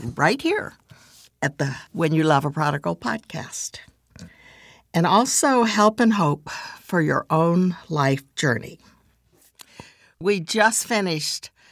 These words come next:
our twenty-sixth Prodigal Prayer Day worldwide, and it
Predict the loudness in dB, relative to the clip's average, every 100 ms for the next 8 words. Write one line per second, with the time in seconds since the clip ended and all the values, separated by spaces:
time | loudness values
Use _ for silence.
0 | -20 _ -6 -6 -4 -2 0 0 -2 -4
1 | -4 -8 -12 -12 -16 _ _ _ _ -4
2 | -2 -2 -6 -8 -6 -6 -8 -10 -12 -18
3 | -20 _ _ -4 2 4 4 0 -2 -2
4 | -6 -6 0 2 2